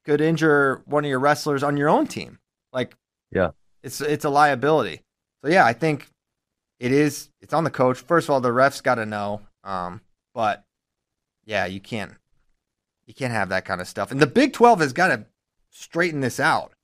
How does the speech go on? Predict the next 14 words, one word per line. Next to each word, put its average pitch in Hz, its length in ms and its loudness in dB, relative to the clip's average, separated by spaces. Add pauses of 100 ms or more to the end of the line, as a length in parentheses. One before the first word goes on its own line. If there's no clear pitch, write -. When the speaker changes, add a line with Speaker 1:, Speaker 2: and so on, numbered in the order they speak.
(320)
Speaker 1:
This, 202 180 0
this, 196 400 -2
these 151 200 -4
refs 185 320 2
are 127 80 0
not 147 420 2
Speaker 2:
Yes. 110 220 4
Speaker 1:
on, 80 60 -4
on 117 160 -6
top 156 220 4
of 131 80 -4
it. - 60 -20 (200)
He 262 100 0
was 208 380 2